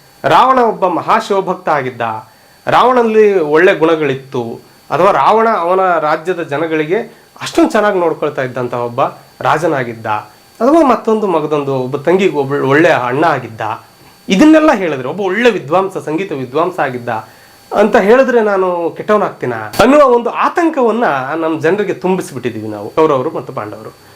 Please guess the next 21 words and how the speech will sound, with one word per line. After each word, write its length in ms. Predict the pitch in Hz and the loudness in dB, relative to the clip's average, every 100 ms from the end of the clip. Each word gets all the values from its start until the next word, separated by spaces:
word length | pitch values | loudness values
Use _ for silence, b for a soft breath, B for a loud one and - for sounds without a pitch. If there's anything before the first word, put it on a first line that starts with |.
| B B - | B B 2
ನಮಗೆ 240 | 269 330 | 4 4
ಪಾಂಡವರು 480 | 233 202 311 302 262 | 4 2 4 2 0
ಇಷ್ಟ, 220 | 185 - | -4 -4
ನಮಗೆ 320 | 160 175 208 | -2 0 0
ಕೃಷ್ಣ 340 | 220 226 - 294 | -2 -4 0 0
ಇಷ್ಟ, 260 | 226 - 117 113 - b b b _ 160 | 0 -2 -6 -6 -14 b b b _ 2
ಹಾಗಂತ 380 | 240 330 285 123 120 - b b b 131 | 4 4 2 -2 -8 -14 b b b 0
ದುರ್ಯೋಧನ 560 | 180 226 285 302 285 277 254 | 2 4 4 4 2 0 -4
ಕೆಟ್ಟಾತಿ 600 | - 180 - 262 277 285 - | -8 -10 -2 2 2 0 -2
ಕೆಟ್ಟ 280 | 240 - | -4 -2
ಮನುಷ್ಯ, 480 | 226 196 185 - 180 165 156 | -2 0 -4 -4 0 0 0
ಕೊಳಕ 280 | 202 254 262 | 0 2 2
ಮನುಷ್ಯ 420 | 240 220 202 214 | 2 2 0 -2
ಅಂತ 240 | 185 180 175 | -2 -4 -8
ಹೇಳೋದಕ್ಕೆ 520 | 135 196 240 262 202 | -6 -4 -4 -2 -2
ನನ್ 140 | 190 | 0
ಮನ್ಸು 240 | 175 180 156 | -2 -2 -2
ಒಪ್ಪಲ್ಲ. 260 | 151 175 - - 139 | 0 0 0 -8 2
ದುರ್ಯೋಧನ 560 | 190 254 320 294 240 269 302 - | 4 6 6 6 2 -2 -4 -4
ಛಲದಂಕಮಲ್ಲ. 720 | 214 302 311 311 247 185 160 147 | 0 2 2 -2 -6 -8 -8 -6
ಅವನು, 720 | 139 135 233 202 165 247 | -6 -4 -2 -2 -2 -4